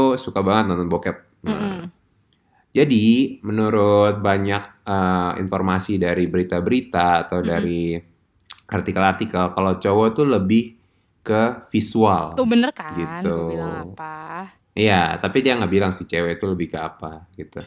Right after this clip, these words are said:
Speaker 2: Mm.
Speaker 1: Nah, kalau cowok lebih ke visual,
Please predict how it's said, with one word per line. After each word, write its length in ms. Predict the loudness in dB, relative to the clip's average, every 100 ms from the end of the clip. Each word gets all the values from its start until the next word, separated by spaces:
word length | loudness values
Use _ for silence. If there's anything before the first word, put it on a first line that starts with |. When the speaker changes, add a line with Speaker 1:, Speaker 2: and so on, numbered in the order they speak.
| _
Speaker 2:
Mm. 420 | -10 -8 -8 -10 -16 _ _ _ _ _ _ _ _ _
Speaker 1:
Nah, 200 | -2 0 0
kalau 280 | 0 0
cowok 420 | 2 4 6 4 4
lebih 140 | 0
ke 80 | -2
visual, 680 | -4 -4 0 4 6 4 2